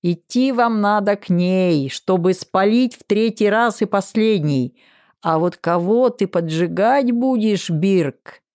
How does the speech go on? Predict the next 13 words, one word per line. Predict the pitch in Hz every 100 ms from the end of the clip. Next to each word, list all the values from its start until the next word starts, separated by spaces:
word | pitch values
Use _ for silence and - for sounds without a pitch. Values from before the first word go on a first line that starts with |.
| _ -
названный | 170 170 151 151 160 160
сын | - - 160 156
Бьорки, | 147 160 160 143 123 - - 101 - _ _ _ _ _ -
девчонку | 147 185 - - 247 269 247
свою | - 196 196 190
или | 185 170
гнома, | 160 160 208 277 277 208 143 - 135 135 -
сие | - 160 160 170 190 226
мне | 240 208 208
неведомо. | 220 220 226 170 156 156 156 151 160 160 147 147 147 160 - _ _ _
Только | 196 208 202 208
тебе | 226 202 247 214
решать". | 139 - 131 113 - - -